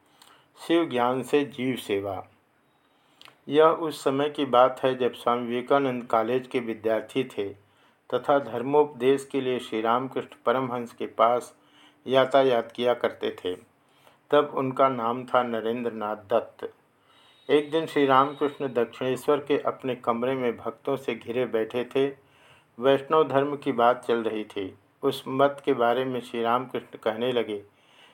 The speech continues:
"तीन बातों का पालन करने के लिए सदा प्रयत्नशील रहने का उपदेश उस मत में है। भगवान नाम में रुचि, जीव के प्रति दया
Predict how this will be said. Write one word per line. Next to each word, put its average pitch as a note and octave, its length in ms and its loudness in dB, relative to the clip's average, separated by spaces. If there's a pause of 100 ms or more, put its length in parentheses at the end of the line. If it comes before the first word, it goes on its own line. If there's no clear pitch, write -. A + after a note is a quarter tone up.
(140)
"तीन D3 260 2
बातों A#2+ 400 2
का C3+ 140 4
पालन A#2+ 440 2
करने A#2+ 380 -2
के B2+ 160 -4
लिए A#2 240 -2
सदा A#2 360 2
प्रयत्नशील A#2 800 -4
रहने A2+ 360 -6
का G2+ 360 0 (400)
उपदेश B2+ 600 2
उस A#2+ 220 -10
मत A2+ 280 -4
में A2 240 -8
है। G2 260 -4 (600)
भगवान C3+ 380 2
नाम B2+ 260 2
में A#2+ 200 -4
रुचि, C3 560 -6 (460)
जीव C#3+ 300 2
के C#3 100 4
प्रति A2+ 380 -4
दया A#2 560 0